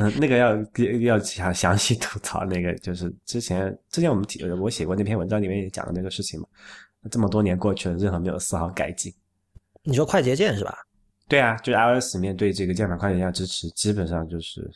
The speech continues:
Speaker 1: 就是聊胜于无，是吧？
Speaker 2: 不是，但我觉得这种是，因为这是软件嘛，就是它可以改的，而且那个，那个我们那天不是看到 John Gruber 做了一个什么东西嘛，就有，有人发现了，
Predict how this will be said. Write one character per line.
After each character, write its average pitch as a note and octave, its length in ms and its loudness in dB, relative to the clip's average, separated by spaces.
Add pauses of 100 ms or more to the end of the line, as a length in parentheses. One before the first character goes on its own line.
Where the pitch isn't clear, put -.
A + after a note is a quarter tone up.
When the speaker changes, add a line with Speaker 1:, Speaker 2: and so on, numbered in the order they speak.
(140)
Speaker 1:
就 - 100 -20
是 E2+ 120 -12 (240)
聊 D#2+ 200 -2
胜 A#2+ 240 0
于 F#2+ 140 0
无， F2 260 -2
是 G2+ 140 -4
吧？ G2 140 -6 (720)
Speaker 2:
不 G3 100 2
是， - 60 -2 (140)
但 G#3 180 4
我 B2+ 80 4
觉 C#3 60 4
得 G3 80 4
这 D4+ 160 2
种 F#2 160 0
是， C#3+ 240 -4
因 A3+ 100 0
为 B3 60 0
这 A3+ 100 2
是 F3+ 60 4
软 G2 240 2
件 B2 180 -2
嘛， G2+ 60 -4
就 A#2 80 -4
是 - 20 -4
它 C3+ 160 -2
可 C3 140 0
以 C#3 80 0
改 - 340 -4
的， - 80 -8
而 C3+ 180 0
且 D#3 180 4
那 A#2 140 0
个， G2 440 0 (280)
那 D3 200 -2
个 B2+ 140 2
我 G#2+ 100 2
们 A#2+ 100 -4
那 C3+ 80 0
天 C#3+ 180 0
不 B2+ 80 -2
是 C#3 100 0
看 D#3 200 -2
到 B2+ 80 0
John C#3 180 0
Gruber C#3+ 260 0
做 C#3 200 0
了 A2+ 80 0
一 A2+ 40 -2
个 A#2 60 -4
什 A2+ 100 -6
么 A#2 60 -6
东 C3 140 -2
西 B2 60 -4
嘛， G#2+ 60 -6
就 E3 120 4
有， B2 160 4
有 B2 140 0
人 A2 140 0
发 D#3+ 200 0
现 D#3 220 2
了， F#2+ 300 -4